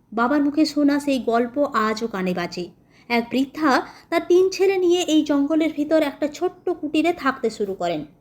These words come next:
তারা এসেছিলেন অজয় নদীর ওপার থেকে। নদীর বন্যায় ভেসে গিয়ে আশ্রয় খুঁজতে এই বুনো জঙ্গলেই এসে ঠাঁই নেয় তারা। সেই সময় হাতুমপুরের রাজার রাজত্ব ছিল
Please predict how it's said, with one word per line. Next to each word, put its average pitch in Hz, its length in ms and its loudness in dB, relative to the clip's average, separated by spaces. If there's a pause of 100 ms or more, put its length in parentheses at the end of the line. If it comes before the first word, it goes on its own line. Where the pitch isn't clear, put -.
(300)
তারা 214 220 0
এসেছিলেন 277 720 2
অজয় 240 360 6
নদীর 277 380 2
ওপার 214 260 -4 (120)
থেকে। 170 300 -12 (580)
নদীর 381 280 6
বন্যায় 359 440 4
ভেসে 285 300 2
গিয়ে 330 280 4
আশ্রয় 320 500 0
খুঁজতে 311 440 -4
এই 277 320 2
বুনো 269 300 2
জঙ্গলেই 269 640 4
এসে 254 240 -2
ঠাঁই 214 260 -4
নেয় 185 240 -2
তারা। 165 400 -10 (200)
সেই 349 240 2
সময় 381 360 0
হাতুমপুরের 311 680 2
রাজার 269 400 2
রাজত্ব 254 420 -2
ছিল 269 300 -4